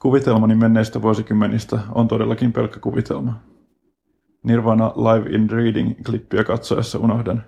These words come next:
että läskisen lihan syöminen joka aterialla oli normaalia ja kasvisruoka tarkoitti lähinnä keitettyjä herneitä. Unohdan,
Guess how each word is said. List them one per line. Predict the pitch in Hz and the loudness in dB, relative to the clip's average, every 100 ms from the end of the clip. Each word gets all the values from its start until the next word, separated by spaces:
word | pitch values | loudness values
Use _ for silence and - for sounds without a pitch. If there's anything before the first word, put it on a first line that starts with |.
| _ _ - | _ _ -10
että | 113 - - | -10 -6 -2
läskisen | 117 113 110 117 113 | 0 -2 -6 0 0
lihan | 117 110 | 0 -2
syöminen | 113 110 110 107 | 0 2 2 2
joka | 110 117 117 | 0 0 -2
aterialla | 117 117 113 113 | 0 -2 -2 -2
oli | 110 110 | -2 0
normaalia | 110 110 113 113 113 - _ _ _ _ _ | 0 0 -2 -2 -4 -6 _ _ _ _ _
ja | - | -2
kasvisruoka | 117 117 117 127 120 | 0 0 0 2 2
tarkoitti | 120 113 113 - - | 0 0 -2 -2 -2
lähinnä | 117 110 110 | 0 0 -4
keitettyjä | - 113 117 120 113 | -4 -6 -4 -2 0
herneitä. | 117 95 - 185 123 110 _ _ _ _ _ _ _ _ _ _ - | 0 0 0 -2 -4 -14 _ _ _ _ _ _ _ _ _ _ -2
Unohdan, | 120 113 107 110 | 2 2 2 0